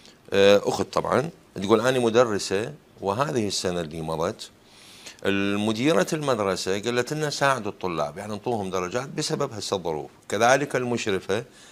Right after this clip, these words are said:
أكدت على أنه مسألة مساعدة الطلبة لعبور هذه السنة ومنحهم بعض الدرجات من أجل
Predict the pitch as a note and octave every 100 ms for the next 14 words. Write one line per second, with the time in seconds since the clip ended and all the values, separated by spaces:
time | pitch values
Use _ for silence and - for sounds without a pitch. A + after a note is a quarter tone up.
0 | - - C3 - C3 B2 D3+ G#2+ G#2 F#2+
1 | F#2 G2+ F#2 F2 F#2+ G2 E2+ E2 D#2 G#2+
2 | E2+ D#2 C#2+ G#2 A#2+ B2+ D3+ - - -
3 | F2 E2+ E2+ B2+ A#2 A#2 A#2+ A2+ A2 A#2+
4 | A#2+ A#2 G#2 G2+ F2+ G2+ A#2 A2+ G2+ F#2
5 | F2 D#2+ E2+ E2+ E2+ A#2+ C#3 G#2+ F#2+ A2+
6 | D#3